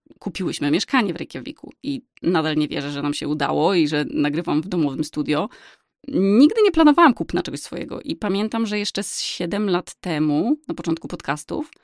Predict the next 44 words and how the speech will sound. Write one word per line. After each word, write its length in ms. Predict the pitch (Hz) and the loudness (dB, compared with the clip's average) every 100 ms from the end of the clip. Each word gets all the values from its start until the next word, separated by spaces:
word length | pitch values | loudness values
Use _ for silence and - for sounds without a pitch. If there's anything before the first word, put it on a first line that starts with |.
| _ _ _ _ - | _ _ _ _ 0
mówiłam, 300 | 208 269 392 | 4 6 6
że 80 | 381 | 4
nie 100 | 349 | 0
chciałabym 420 | - 427 202 165 | 2 2 4 4
mieć 160 | 147 - | 4 0
swojego 280 | 139 135 | -6 -6
stałego 340 | 127 131 127 135 | -6 -6 -4 -4
miejsca. 400 | 127 - - - _ _ _ _ _ _ | -4 -6 -12 -16 _ _ _ _ _ _
Bo 120 | - | -6
czułam, 220 | 226 415 320 | 0 6 6
że 60 | |
to 120 | 302 | 6
właśnie 220 | 240 240 208 | 2 0 0
fajne 380 | 156 202 226 | 2 4 2
wynajmować, 640 | 208 208 202 196 180 175 156 | 2 2 2 2 2 2 2
bo 100 | 170 | 2
można 200 | 143 143 | 2 -4
zawsze 260 | - 170 | -6 -4
zmienić 280 | 180 214 240 | 0 0 0
plany, 800 | - 180 170 170 165 160 160 160 - - - | -2 0 2 4 4 4 2 0 -4 -20 -8
e, 140 | - | -6
dostosować 560 | - 160 - 156 147 - | -4 -4 -6 -6 -6 -4
liczbę 220 | 143 147 | -2 -2
pokoi 380 | 170 - 247 240 | 0 2 2 2
do 80 | 214 | 0
swoich 260 | - 196 | -4 -2
obecnych 380 | 185 190 185 175 | -2 -2 0 0
potrzeb, 600 | - 175 165 - 156 - | 0 -4 -4 -4 -4 -4
można 200 | - - | -8 -8
sobie 240 | - 143 170 | -10 -6 -2
zmieniać 280 | 175 202 180 | 0 0 -2
dzielnice, 640 | 220 220 196 175 - 160 | 0 2 2 -2 -2 0
miasta 720 | 175 185 180 - 160 147 143 | 2 2 0 -2 -4 -2 -2
i 100 | 156 | -6
kraje 680 | - - 185 180 165 160 156 | -6 -4 0 0 0 0 0
i 260 | 143 147 139 | -2 -2 2
nic 240 | 160 - | 0 0
nas 280 | 147 - - | -10 -10 -10
nie 240 | - 151 156 | -2 0 0
wiąże 300 | 147 143 - | 0 -4 -8
z 60 | |
żadnym 300 | - 143 143 | -6 -4 -4
jednym 280 | 143 151 139 | -4 -4 -2
miejscem. 400 | 139 147 - 294 | -2 -4 2 2